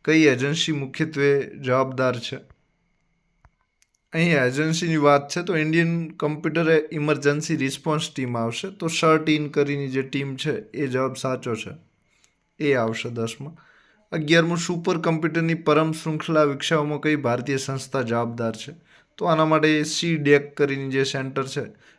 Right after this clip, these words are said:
Center for Development of Advanced Computing,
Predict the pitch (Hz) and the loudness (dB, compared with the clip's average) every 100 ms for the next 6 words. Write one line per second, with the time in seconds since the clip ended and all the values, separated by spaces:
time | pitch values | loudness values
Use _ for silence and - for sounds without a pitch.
0 | - - 156 147 156 151 147 139 139 143 | -8 -2 0 2 0 0 0 2 2 2
1 | 139 139 135 131 - _ 139 131 135 135 | 0 -2 -6 -10 -18 _ -6 -2 0 0
2 | 135 135 135 135 131 131 120 120 | 0 -2 -4 -8 -6 -6 -6 -8